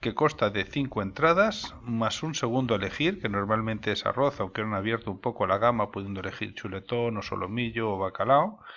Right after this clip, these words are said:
y por último un postre, que siempre es el flan. La primera entrada es, eh, la ensaladilla. Lo siguiente es un poco de queso con, con fuet.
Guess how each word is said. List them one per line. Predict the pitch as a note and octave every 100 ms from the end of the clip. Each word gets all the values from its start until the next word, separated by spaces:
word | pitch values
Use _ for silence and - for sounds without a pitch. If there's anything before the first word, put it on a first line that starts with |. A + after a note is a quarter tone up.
| - - -
y |
por | A2 A#2+
último | C#3+ C#3+ A#2+
un | A2+ G#2
postre, | C#3+ C#3+ E3
que | -
siempre | - A#2 G#2 G#2 F#2+
es | F2+
el | F2
flan. | - E2+ E2+ - _ _
La | - B2
primera | C3 D3+ F#3+ D#3
entrada | C3 F3 F#3+ A3 G#3+ _ _ _ _ _ _ -
es, | E3 E3 - - - - - _
eh, | A2+ A2 G#2+
la | G#2+
ensaladilla. | A2 - G2+ G#2 A2 C3+ G#3+ A3+ _ _ _ _ - _ _ _ _ _ - - - - - _ _ _ -
Lo | B2+
siguiente | A#2+ A#2 B2+ B2+ B2+
es | -
un | A#2
poco | C3 A#2+ A2
de | G#2
queso | C3 A#2+ A2+
con, | - G#2+ G#2 G2
con | G#2+ F#2+
fuet. | - D#3+ F#3+